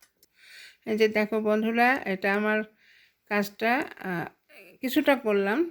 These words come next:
তাই তোমাদের সাথে একটু শেয়ার করলাম। এই যে এখানে এইভাবে হবে পুরো কাজটা। আমি এই যে এখানে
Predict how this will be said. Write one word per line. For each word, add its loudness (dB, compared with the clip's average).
তাই -4
তোমাদের -2
সাথে -4
একটু -4
শেয়ার 0
করলাম। -4
এই -2
যে 4
এখানে -2
এইভাবে 2
হবে 2
পুরো -2
কাজটা। -6
আমি -2
এই 2
যে 2
এখানে 0